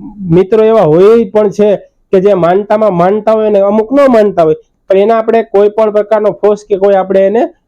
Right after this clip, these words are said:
પ્રેરિત નથી કરતા કે આવું કંઈક કરવું જોઈએ. પણ જો ખરેખર આવું થતું હોય તો ખૂબ સારી બાબત કહેવાય કે ખેડૂતને ત્યાં વાહુ પણ જવું નથી પડતું અને તેમનો પાક પણ બચી જાય છે. ખેડૂત મિત્રો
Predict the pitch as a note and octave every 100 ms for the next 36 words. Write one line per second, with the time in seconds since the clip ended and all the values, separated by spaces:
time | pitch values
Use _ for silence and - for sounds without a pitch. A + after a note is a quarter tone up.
0 | - F#3+ G#3+ A3+ A3 B3 A#3+ A#3 A3+ G#3
1 | G3 G3 G3+ F#3+ F#3 G3+ G3 D#3+ C3+ _
2 | _ _ _ G3 F#3+ G#3+ F#3+ G#3+ A3+ A3+
3 | A#3 A3+ A#3 - G3+ G3+ A3 A3 G#3+ -
4 | A3 - E3+ F#3+ G#3 G#3+ G#3 G#3+ A3+ G3+
5 | - G#3 G3 - _ _ _ - G3+ A3
6 | G#3+ A3+ G#3+ G#3 G#3+ E3+ D3+ F#3 G#3+ G#3+
7 | G#3 G3 A3 A3 A3+ G#3 A3+ A3+ A#3+ A#3+
8 | - _ F#3 F#3+ G3+ G#3+ B3+ A#3+ G#3+ G#3
9 | A3+ A#3 G#3 D#3+ G3+ A3 G3 F3+ D3+ B2
10 | _ _ - - - G#3+ A#3 A#3 A#3 A3+